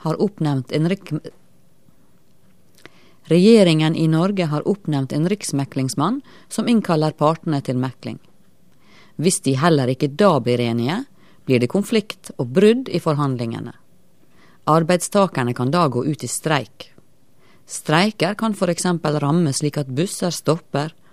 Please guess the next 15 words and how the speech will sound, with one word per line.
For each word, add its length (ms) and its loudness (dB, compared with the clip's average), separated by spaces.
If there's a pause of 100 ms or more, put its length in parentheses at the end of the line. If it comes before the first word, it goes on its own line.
(140)
og 80 -6
skoler 480 0
stenges, 640 -4 (420)
men 240 0
likevel 560 0
er 160 -2
det 80 0
viktig 440 -6 (220)
at 140 -8
folk 200 0
har 140 0
lov 260 4
til 140 -8
å 60 -10
streike. 460 -8